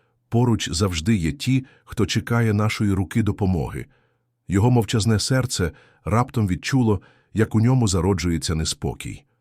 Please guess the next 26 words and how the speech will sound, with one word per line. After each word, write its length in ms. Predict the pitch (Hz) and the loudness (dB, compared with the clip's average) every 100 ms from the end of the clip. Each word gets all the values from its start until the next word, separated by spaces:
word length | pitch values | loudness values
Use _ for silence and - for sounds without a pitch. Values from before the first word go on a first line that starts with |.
| _ _ - | _ _ -6
Бути 280 | 87 135 127 | 0 2 2
чоловіком 600 | - 120 120 147 143 127 | 2 2 2 2 0 0
хоча 280 | 104 127 101 | 0 -2 0
б 60 | |
на 120 | 95 | 0
кілька 340 | - 104 73 87 | 0 -4 -2 -4
днів. 380 | 69 69 - _ _ _ _ _ _ _ | -4 -6 -10 _ _ _ _ _ _ _
Це 140 | - 107 | 0 2
звучало 460 | 113 120 120 117 | 2 2 2 0
абсурдно 520 | 113 - 170 104 69 | 0 0 0 0 -2
та 120 | 62 80 | -4 -4
водночас 540 | 78 73 87 101 - | -2 -2 -2 -2 0
інтригувало. 800 | 95 80 92 90 76 57 55 - _ _ _ - | -2 0 -2 -2 -2 -4 -8 -14 _ _ _ 0
Іноді 360 | 117 131 113 113 | 4 4 2 0
саме 280 | 127 120 | 2 2
такі 280 | 120 113 117 | 0 0 0
дивні 400 | 78 113 120 107 | 2 2 2 0
прохання 560 | - 92 - 120 131 120 | 0 -4 0 0 2 0
стають 380 | - 95 95 73 | 0 0 0 0
дверима, 480 | 82 92 123 117 - - - | 0 0 2 0 -2 -14 -8
за 160 | 82 95 | -2 0
якими 320 | 92 131 113 | 2 2 2
ховається 680 | - 92 95 107 101 - 92 | 0 0 0 0 0 0 2
нова 360 | 92 85 85 | 2 2 0
глава 380 | 76 76 67 67 | -2 -4 -2 -4
життя. 460 | 73 69 - 52 | -4 -6 -8 -10